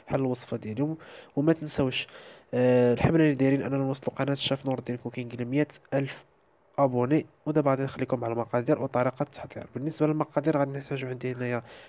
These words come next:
ثوم بودره، غادي نحتاجوا البزار، عندي هنا شويه ديال الزيت النباتيه، عندي هنا حبه ديال الطماطم وشويه ديال القزبر، وغادي نحتاجوا بصله كبيره اللي مقطعه على شكل طوني، وكذلك غادي نحتاجوا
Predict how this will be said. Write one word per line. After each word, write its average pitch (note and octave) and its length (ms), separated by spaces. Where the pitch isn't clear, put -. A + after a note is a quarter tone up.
ثوم C3 200
بودره، A#2 540
غادي D3 120
نحتاجوا C3 300
البزار، B2 480
عندي C3+ 260
هنا B2 180
شويه C3+ 200
ديال A#2+ 220
الزيت A2 460
النباتيه، A#2 760
عندي C3+ 260
هنا A#2+ 240
حبه C3+ 360
ديال B2 160
الطماطم A#2 600
وشويه A#2+ 380
ديال G#2 200
القزبر، B2 520
وغادي D#3+ 240
نحتاجوا C3+ 400
بصله C3 280
كبيره A#2+ 340
اللي C3 120
مقطعه - 340
على A#2 160
شكل A#2+ 280
طوني، A#2+ 420
وكذلك D3+ 480
غادي C#3 160
نحتاجوا C3+ 380